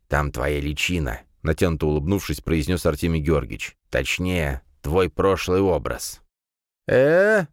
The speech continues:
«Ну, твой образ, внушающий ужас любому человеку, что когда-либо слышал про тебя. Когда ты уже стал таким, созданным мною из множества артефактов, что бы ты ни забывал».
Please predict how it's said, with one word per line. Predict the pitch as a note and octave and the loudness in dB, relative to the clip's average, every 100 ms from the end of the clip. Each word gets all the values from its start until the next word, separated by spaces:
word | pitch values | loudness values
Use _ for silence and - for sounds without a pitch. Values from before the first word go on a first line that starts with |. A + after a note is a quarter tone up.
| _ _ - | _ _ -6
«Ну, | B1 E2 B2 | 0 2 2
твой | - C#2+ G#2 G#2+ - _ _ | 2 2 4 4 0 _ _
образ, | - G#2+ G2+ F2+ - | 4 4 4 2 0
внушающий | C#2 C2 E2+ A2 G2 E2+ F2+ | -4 -2 0 2 2 0 -2
ужас | F#2 E2 D#2 | 0 -2 -2
любому | D2 D#2+ G2 F2 | -2 0 0 0
человеку, | F2+ F2+ G#2 F#2+ E2 | 0 2 2 2 -2
что | - F2 | -2 0
когда-либо | E2 D#2+ F#2 F2+ D#2+ | 0 0 0 0 -2
слышал | - F#2 E2 | -2 0 -2
про | D2 C#2+ | -2 -4
тебя. | D#2 C#2+ B1+ B1 - _ _ _ _ | -4 -2 -2 -4 -12 _ _ _ _
Когда | C2+ C#2+ F2+ | -2 2 0
ты | D#2+ F2 | 2 -2
уже | D2+ D#2+ | -2 -2
стал | - E2+ D#2+ E2 D#2+ D#2 | -2 -2 0 0 -2 0
таким, | F#2 - D#2+ B1 - _ | -2 -2 -6 -6 -12 _
созданным | - - G#2 E2 F#2+ F#2+ | -4 2 2 2 -2 0
мною | F2+ F#2+ G#2 F#2+ | 0 2 2 2
из | D#2+ | 0
множества | E2+ F#2 D#2+ - F2 | 0 0 -2 -2 0
артефактов, | D#2 F#2 - C#2 - - - | 0 -2 -2 -2 -4 -10 -6
что | - F#2+ | -2 0
бы | F#2 | 0
ты | G2 | -2
ни | G#2+ | 0
забывал». | F2+ G2 G#2 G#2+ D2 B1+ | 0 4 4 4 0 -4